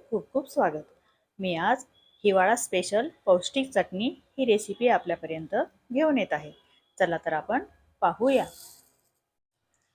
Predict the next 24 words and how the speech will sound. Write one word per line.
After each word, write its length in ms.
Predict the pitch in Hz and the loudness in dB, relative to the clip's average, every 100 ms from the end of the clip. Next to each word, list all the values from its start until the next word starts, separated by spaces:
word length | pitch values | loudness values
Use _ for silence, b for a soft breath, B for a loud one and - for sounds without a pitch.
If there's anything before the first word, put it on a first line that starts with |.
| _ _ _ _ | _ _ _ _
चटणी 320 | 233 214 226 | 0 0 2
बनवण्यासाठी 800 | 294 240 226 208 202 175 - 262 - _ _ 220 | 2 2 0 -4 -2 -4 -2 -4 -4 _ _ -2
लागणारे 480 | 190 185 190 202 | 0 0 0 0
साहित्य: 460 | 277 277 254 - 151 - _ _ _ _ _ _ _ _ | 0 0 -2 -2 -6 -10 _ _ _ _ _ _ _ _
अर्धी 260 | 196 190 277 | 0 4 4
वाटी 280 | 311 254 220 | 4 4 2
डिंक, 300 | 190 180 202 | 0 0 2
अर्धी 920 | 262 - _ _ _ - 196 190 277 | 2 0 _ _ _ -2 0 4 4
वाटी 240 | 269 262 | 4 2
मखाने, 500 | 208 185 196 185 226 359 _ _ _ - | -4 -4 -4 -4 -6 -8 _ _ _ -2
अर्धी 280 | 196 269 | 0 2
वाटी 280 | 294 262 233 | 4 4 2
तीळ, 300 | 208 208 254 - _ _ _ _ _ - | 2 4 4 2 _ _ _ _ _ 4
पाव 240 | 214 269 | 8 10
वाटी 280 | 262 233 214 | 8 6 4
जवस, 460 | 196 185 254 - - _ _ _ - | 6 6 4 0 -8 _ _ _ 0
अर्धी 280 | 202 202 294 | 2 4 6
वाटी 260 | 226 254 | 6 4
सुक्या 340 | 254 233 - 294 | -2 0 2 2
खोबऱ्याचे 380 | 277 220 202 - | 4 4 2 0
काप, 340 | 175 190 262 _ _ _ _ _ - | -2 -2 -2 _ _ _ _ _ 2
अर्धी 240 | 196 226 | 2 6
वाटी 240 | 311 285 247 | 6 4 2
शेंगदाणे, 560 | 240 208 196 185 220 | 0 2 0 0 0